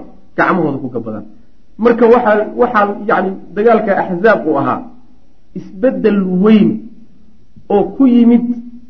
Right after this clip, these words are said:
taariikhda islaamiga. Waxay fasli u tahay oo hamzatul wasl u tahay, kala soocaysaa xaaladii hore ee muslimiinta la weerarayay iyo xaalad cusub oo muslimiintu galeen oo ay iyagu weerarka iyo tilaabada hore yeelan doonaan macna.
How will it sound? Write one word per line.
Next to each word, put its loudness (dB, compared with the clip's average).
taariikhda 2
islaamiga. -4
Waxay 0
fasli 0
u -2
tahay 2
oo 4
hamzatul 0
wasl 2
u -4
tahay, -2
kala 0
soocaysaa 2
xaaladii 2
hore 2
ee -2
muslimiinta -4
la 0
weerarayay 4
iyo 0
xaalad 2
cusub -4
oo -4
muslimiintu -6
galeen 2
oo 2
ay 2
iyagu 0
weerarka 0
iyo 2
tilaabada 2
hore -2
yeelan -2
doonaan -12
macna. -14